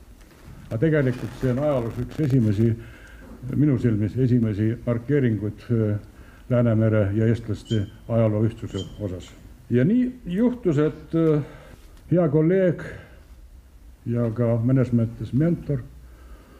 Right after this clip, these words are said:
kapten Uno Laur, kapten Vello Mäss, hiljem kapten Jüri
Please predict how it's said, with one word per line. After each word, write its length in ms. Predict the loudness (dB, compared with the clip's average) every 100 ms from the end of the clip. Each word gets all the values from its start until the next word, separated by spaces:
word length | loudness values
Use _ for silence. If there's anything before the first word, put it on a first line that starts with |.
| -20 -20 -20 -20 -12
kapten 360 | -2 -2 2 2
Uno 240 | 4 4 2
Laur, 360 | 2 2 0 -2 -12 -20 -20 -20 -20 -20 -20 -20 -20 -20 -20 -20 -20 -20 -20 -20 -20 0
kapten 380 | 0 2 2 4
Vello 200 | 4 4
Mäss, 540 | 4 2 -2 -12 -14 -14 -14 -16 -18 -20 -20 -20 -20 -20 -20 -20 -20 0
hiljem 480 | 2 4 2 0 -6 -12 -18 -2
kapten 380 | -2 0 0 2
Jüri 400 | 4 4 4